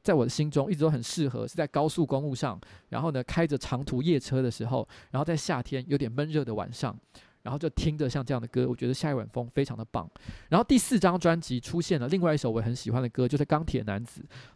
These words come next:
当我在心里觉得很悲伤，然后呢，很，很失智，很挫-，挫折的时候，就是要听《钢铁男子》。这两首歌都在之前的直播里面曾经播过。这大概是第二代吧。第三代就来到了五月天啊、董事长啊，然后，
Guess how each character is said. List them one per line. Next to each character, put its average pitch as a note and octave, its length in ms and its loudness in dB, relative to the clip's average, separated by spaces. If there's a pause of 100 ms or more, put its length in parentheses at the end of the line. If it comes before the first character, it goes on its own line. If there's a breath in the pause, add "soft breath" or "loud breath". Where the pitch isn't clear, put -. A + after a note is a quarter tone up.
当 G#3+ 120 2
我 F3 120 6
在 F#3+ 100 8
心 F3 260 2
里 B2+ 200 -2
觉 C#3 120 0
得 D3 120 0
很 C3 160 -2
悲 C#3+ 200 6
伤， C3+ 320 2 (260 loud breath)
然 C#3 120 2
后 E3 60 2
呢， C#3+ 120 0
很， B2 380 -4
很 C3 180 -2
失 F3 380 2
智， D#3+ 260 -2 (240 soft breath)
很 C#3 160 0
挫-， G#3+ 300 2
挫 G3+ 180 8
折 B2 200 2
的 C3 80 2
时 B2 160 -4
候， B2 180 -2 (180 loud breath)
就 B3 120 8
是 - 120 6
要 F3+ 120 6
听 D#3 200 -4
《钢 D3+ 160 -2
铁 A#2+ 180 -4
男 G#2 200 -6
子》。 - 180 -20
这 A#3 140 0
两 G3 160 4
首 - 140 -2
歌 D3 180 0
都 D#3 100 -8
在 D3+ 120 -4
之 - 200 -8
前 D3+ 160 -2
的 B2 80 -4
直 A#2+ 160 -12
播 B2+ 200 0
里 A2+ 80 -6
面 B2 180 -6
曾 A2+ 160 -6
经 B2 160 -6
播 A#2+ 240 -2
过。 A2+ 240 -4 (340 loud breath)
这 C4+ 120 -2
大 B3+ 100 4
概 A#3 60 4
是 A3+ 40 4
第 G3 160 4
二 E3 80 6
代 C3+ 220 0
吧。 - 160 -10 (240 soft breath)
第 C#4+ 100 4
三 B3 220 4
代 G3 220 4
就 F3+ 140 2
来 B2+ 140 2
到 D3 140 2
了 B2 60 2
五 A#2+ 120 -2
月 D#3+ 160 6
天 D3 280 -2
啊、 B2+ 120 -2
董 A#2 200 -2
事 E3+ 180 -4
长 A2 240 0
啊， A2+ 260 -2 (300 soft breath)
然 B2+ 200 -2
后， C#3 380 4